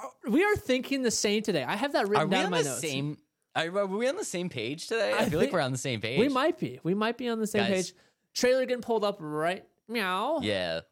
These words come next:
Speaker 2: let's pull up the trailer. But yeah, um, yes. Oof. Uh, the, the, the. So I've watched all the showcases. I've watched
Speaker 1: Mm-hmm.
Speaker 2: all the trailers. And the funny thing about this, right?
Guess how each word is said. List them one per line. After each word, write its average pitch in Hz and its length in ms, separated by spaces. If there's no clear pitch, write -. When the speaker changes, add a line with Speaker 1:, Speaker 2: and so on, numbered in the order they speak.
Speaker 2:
let's 110 220
pull 135 160
up 135 80
the 143 80
trailer. 90 400
But 110 160
yeah, 110 300
um, 107 380
yes. - 560
Oof. - 520
Uh, 123 100
the, 123 280
the, 104 320
the. 104 160
So 127 160
I've 117 120
watched 120 320
all 110 140
the 147 80
showcases. 90 720
I've 90 100
watched 92 220
Speaker 1:
Mm-hmm. 147 80
Speaker 2:
all 98 140
the 113 80
trailers. 90 480
And 139 160
the 143 60
funny 170 380
thing 214 240
about 90 380
this, - 380
right? 92 320